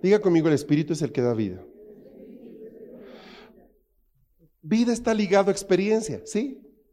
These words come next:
El espíritu es el que da sensaciones, el espíritu es el que te hace experimentar algo. Entonces, noten esto. Imagínense a los,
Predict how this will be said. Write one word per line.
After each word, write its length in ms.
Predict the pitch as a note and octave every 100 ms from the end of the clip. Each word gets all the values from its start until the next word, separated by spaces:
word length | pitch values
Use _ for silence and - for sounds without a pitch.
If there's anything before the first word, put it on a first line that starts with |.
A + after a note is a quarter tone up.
| _ _ -
El 140 | F#3+ G3
espíritu 500 | F#3+ - G#3+ A3 G#3+
es 100 | F#3+
el 100 | F3
que 120 | E3+
da 140 | E3
sensaciones, 680 | D#3+ D#3 E3+ D#3+ F#3+ E3 B2
el 120 | D3+
espíritu 400 | D#3+ D#3+ G3 G3+
es 100 | F3+
el 100 | E3
que 100 | C3
te 100 | D3
hace 140 | C#3 C#3+
experimentar 580 | D3 D3 C3+ C#3 D3+ E3
algo. 480 | G#3 G#3 B2 E2 _ _ _ _ _ _ _ _ _ _ _ _ _ _ _ _ _ _ _ _
Entonces, 320 | _ A3 A#3+ A#3
noten 360 | D4 D4 B3+
esto. 280 | B3+ B3 A#2 - - -
Imagínense 840 | F3+ G#3+ F3+ A#3+ B3 A#3 A#3 G#3+ -
a 80 |
los, 300 | D#3+ D3+ D3